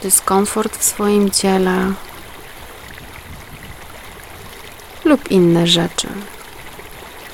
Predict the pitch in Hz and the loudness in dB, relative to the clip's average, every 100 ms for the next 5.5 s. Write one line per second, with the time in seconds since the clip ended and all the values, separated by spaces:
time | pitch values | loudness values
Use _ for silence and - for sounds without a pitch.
0 | - - - - - - - - 294 - | -16 -16 -16 -18 -18 -18 -8 4 4 6
1 | 247 233 233 - - 214 208 202 196 196 | 8 10 10 6 6 8 10 10 8 8
2 | 262 247 196 170 - 196 - - 190 - | 6 8 8 6 2 0 -6 -4 0 0
3 | - 262 - 185 196 196 196 - - - | 2 0 2 2 4 2 0 -6 -14 -6
4 | - 208 202 190 180 185 - - - 175 | 2 2 2 0 2 2 0 -2 -6 -4
5 | 175 - - - | -2 -4 -6 -8